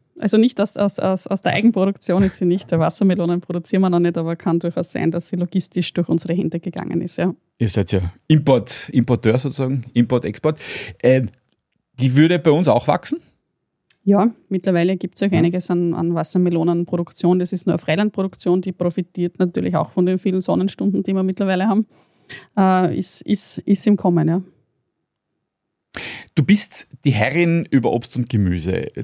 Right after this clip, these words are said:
Speaker 2: Du hast einen Vater, der hat das Unternehmen gegründet, der tut schon auch noch mit, ne? Der
Speaker 1: Genau, der ist schon noch sehr aktiv, ja.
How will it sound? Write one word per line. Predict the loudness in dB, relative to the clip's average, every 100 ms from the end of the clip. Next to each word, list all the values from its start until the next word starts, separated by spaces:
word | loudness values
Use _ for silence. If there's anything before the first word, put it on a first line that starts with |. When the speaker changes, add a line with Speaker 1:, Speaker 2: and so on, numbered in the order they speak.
| -2
Speaker 2:
Du | 0
hast | 0 -2 -6
einen | -2 -2
Vater, | -2 -4 -4 -6
der | -2 -4
hat | -4
das | -4
Unternehmen | -4 -2 -2 -2
gegründet, | -2 0 2 2
der | 0 0 _ _ _
tut | -4 0
schon | 2
auch | 0
noch | 0
mit, | 0 -2 -2
ne? | -6 -2
Der |
Speaker 1:
Genau, | 2 2 2
der | -2
ist | -6
schon | -6 -6
noch | -4
sehr | -4
aktiv, | -4 -4 -6 -2
ja. | -4